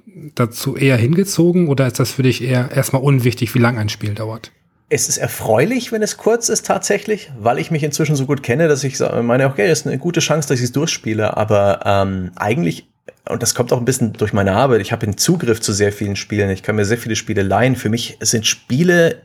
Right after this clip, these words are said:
Speaker 2: in, selten mit einer Kaufentscheidung und mit, mit, mit Geldeinsatz verbunden. Das ist ein,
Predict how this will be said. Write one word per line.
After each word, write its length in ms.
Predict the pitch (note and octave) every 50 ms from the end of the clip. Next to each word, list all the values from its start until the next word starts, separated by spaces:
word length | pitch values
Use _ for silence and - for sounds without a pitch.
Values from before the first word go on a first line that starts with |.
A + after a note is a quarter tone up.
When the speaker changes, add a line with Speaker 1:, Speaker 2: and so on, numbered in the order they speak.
| _ _ _
Speaker 2:
in, 280 | - - F#2+ C2+ - - -
selten 580 | - - - - A#2+ C3 D#3+ - - D3 B2+ A#2+
mit 160 | A#2+ A#2 -
einer 120 | A#2 A2 A2
Kaufentscheidung 840 | - - - C3+ C#3+ C#3 - A2 G#2+ - - G#2+ F#2+ F#2+ G2 F#2
und 180 | F#2 F2+ - -
mit, 340 | G#2 G2+ - _ - - -
mit, 200 | - A2 - -
mit 120 | G#2+ G2 -
Geldeinsatz 500 | A#2+ A#2+ C3 C#3 A2 G2+ G#2 F#2+ - -
verbunden. 460 | - G2+ F#2+ G#2 G2 F#2+ - - G2
Das 120 | F#2 -
ist 160 | - - -
ein, 200 | - G#2 G2+ F#2+